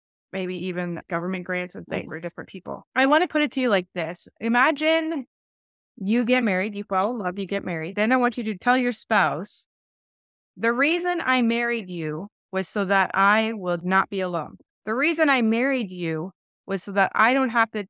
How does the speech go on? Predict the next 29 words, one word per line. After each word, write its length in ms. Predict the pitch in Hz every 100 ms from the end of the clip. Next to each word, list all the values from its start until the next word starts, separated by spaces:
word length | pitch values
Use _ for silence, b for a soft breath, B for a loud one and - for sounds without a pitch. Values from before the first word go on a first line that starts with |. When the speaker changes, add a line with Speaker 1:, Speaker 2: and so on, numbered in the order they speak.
| _
Speaker 1:
struggle 560 | - - - 262 254 247
with 120 | 226
my 160 | 208 185
finances. 640 | 190 175 165 180 - - -
The 100 | 226
reason 340 | 269 302 339
I 140 | 302 269
married 460 | 240 254 269 226
you 300 | 208 196 190
was 220 | 180 185
so 120 | - 190
that 180 | 190 190
I'll 160 | 202
still 220 | 208 220
be 100 | 208
able 140 | 196 190
to 40 |
have 160 | 190 180
children." 460 | - 208 170 147 - _ _ _ _ _ -
Those 280 | 233 294 302
are 120 | 285
not 320 | 254 240 -
really 300 | 214 233 226
positive 580 | - - 262 226 233 214
things 300 | 226 208 -
to 100 | 220
tell 180 | - 302
your 140 | 226
spouse. 480 | - 160 147 -